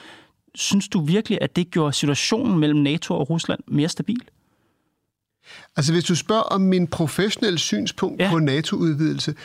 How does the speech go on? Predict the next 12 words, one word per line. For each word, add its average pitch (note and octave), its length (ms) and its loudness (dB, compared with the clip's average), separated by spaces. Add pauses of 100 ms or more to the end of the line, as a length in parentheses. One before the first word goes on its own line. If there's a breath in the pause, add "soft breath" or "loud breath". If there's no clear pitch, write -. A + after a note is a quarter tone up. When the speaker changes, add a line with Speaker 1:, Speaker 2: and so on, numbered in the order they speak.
Speaker 1:
Ja. E3 200 0
Speaker 2:
så - 160 0
vil G3 80 0
jeg F#3+ 120 2
sige, - 140 0
at F3+ 60 2
nato-udvidelse E3 1080 0
er D3+ 280 0 (140)
på E3 180 0
lang E3+ 320 0
sigt - 360 -2 (160)
en D3 320 2